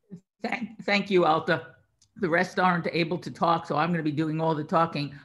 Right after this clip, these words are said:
Um, that was a fabulous talk. We have some great, uh, questions coming in through the chat, and those who have questions should put it there.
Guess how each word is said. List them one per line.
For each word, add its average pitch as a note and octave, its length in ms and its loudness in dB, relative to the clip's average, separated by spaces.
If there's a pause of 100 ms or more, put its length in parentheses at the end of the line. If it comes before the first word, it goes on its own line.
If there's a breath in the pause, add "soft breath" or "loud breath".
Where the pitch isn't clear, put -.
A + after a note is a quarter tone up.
(120 loud breath)
Um, D3 340 0
that F3 140 0
was D#3+ 200 -4
a D3+ 60 -8
fabulous E3+ 640 2
talk. D#3 300 0
We D#3+ 140 -2
have D3 280 -4
some D#3 160 -8
great, F3 360 -4 (160)
uh, D#3 160 2
questions E3+ 500 -2
coming D3+ 260 -4
in D#3 120 -6
through D#3 140 -6
the C3+ 100 -8
chat, F3 400 0 (260 loud breath)
and D3 180 -2
those D#3+ 240 -2
who D3+ 340 -2
have E3+ 360 2
questions E3 400 -4
should - 160 -8
put E3 140 -4
it E3 120 -6
there. E3 320 -2